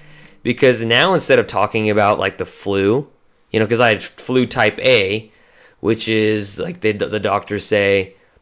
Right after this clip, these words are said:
the, the doctor told me, like, "Oh, if you got the flu vaccine, it didn't matter because this is a strain that we couldn't test for." I was like, "Oh, okay, well, that doesn't, I am, all right then." I've had the flu three times in my life. Now the name of the game of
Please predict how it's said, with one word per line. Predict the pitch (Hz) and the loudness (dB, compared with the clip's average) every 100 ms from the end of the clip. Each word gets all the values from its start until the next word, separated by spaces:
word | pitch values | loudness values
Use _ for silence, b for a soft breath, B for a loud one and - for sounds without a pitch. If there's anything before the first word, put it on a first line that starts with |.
| - | -8
the, | - | -6
the | 82 107 | -2 0
doctor | 117 110 | 2 0
told | 95 104 | -4 -2
me, | 101 | -2
like, | 98 | -2
"Oh, | 107 | 0
if | 101 | 0
you | 101 | -2
got | |
the | 95 | -4
flu | - 110 110 104 | -2 0 0 0
vaccine, | 98 - 95 95 98 | -4 -2 -2 -2 -6
it | |
didn't | 98 95 | -6 -4
matter | 98 95 95 92 - | -4 -4 -6 -8 -14
because | 92 98 90 | -8 -6 -6
this | 98 - | -8 -8
is | |
a | 95 | -8
strain | - 107 101 98 | -6 -4 -4 -4
that | 92 | -6
we | 98 | -8
couldn't | 95 95 92 | -8 -8 -8
test | 95 87 | -10 -10
for." | - 87 | -12 -12
I | 85 | -12
was | 85 | -16
like, | 87 | -12
"Oh, | 85 85 | -10 -12
okay, | - 85 87 | -10 -6 -4
well, | 87 87 _ - - | -6 -10 _ -20 -16
that | 87 | -14
doesn't, | 85 85 - | -12 -14 -16
I | 87 | -16
am, | 82 82 - - | -14 -16 -16 -10
all | 87 | -6
right | 95 123 151 | -4 -4 -6
then." | 87 90 b b b b b | -12 -16 b b b b b
I've | - | -6
had | 143 | -4
the | - | -4
flu | - 127 | -2 -2
three | 113 120 | 0 -4
times | 107 110 107 | -2 -2 -2
in | |
my | 95 | -4
life. | 90 95 90 85 - b b b b b b b b b b - | 0 0 0 -4 -14 b b b b b b b b b b -10
Now | 98 117 160 | -2 2 4
the | 160 | 4
name | 135 147 185 | 6 4 4
of | |
the | 151 | 4
game | 110 113 160 208 160 | 2 2 4 4 2
of | 107 | 0